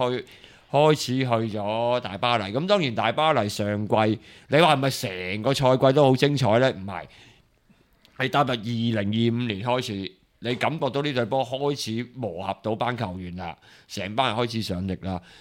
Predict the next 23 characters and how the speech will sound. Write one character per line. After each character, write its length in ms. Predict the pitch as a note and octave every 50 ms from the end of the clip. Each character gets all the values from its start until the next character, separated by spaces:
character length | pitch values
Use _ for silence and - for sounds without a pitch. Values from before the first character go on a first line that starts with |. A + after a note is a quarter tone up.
| - - _ _ -
加 360 | F3 F3 E3+ F3 F3+ F3+ E3+
上 320 | - B2 A#2+ A#2 A#2+ B2+
上 200 | A#2 - - A#2+ A2+ A2 A2 A2 A2 A2 A2+ A2+
季 440 | G2+ B2 A#2 A#2 A2+ A2+ A#2 A#2+ A#2
成 580 | - - G#2+ F#2 E2+ E2+ E2+ F2+ F#2+ G2 G2+ F#2+
個 80 | A2+
歐 420 | A2+ A2+ A2 - C3 C#3 D3 D3 C#3
洲 400 | D3+ C#3 C3 C3+ C3+ C#3 C3+ A#2+ -
大 480 | A#2 F2 F2 E2+ E2 E2+ F2 F#2+ G2+ G#2+ G#2+
部 240 | F#2 G#2+ G#2 A2 A2
分 300 | F2+ G2+ G2+ G2+ G#2 G#2+
嘅 100 | G#2+ G#2+
強 320 | G#2+ - B2+ E2 E2+ F#2 F#2
隊 220 | F2+ G2 G#2 A#2+
都 240 | B2 C3 C3+ C#3 G2+ - - -
各 200 | A#2+ G#2+ G#2+ -
有 260 | - F#2+ F#2 F#2+ G#2+ G#2
各 160 | - - A2 G#2+ - -
嘅 420 | G#2+ G#2+ G#2+ G#2 G#2 G#2 G#2 G2+ -
古 140 | - A#2 C3+
靈 160 | B2 G#2 G#2
精 240 | F#2+ A#2+ B2 B2 G#2
怪， 320 | A#2 G#2+ F#2 F2 F2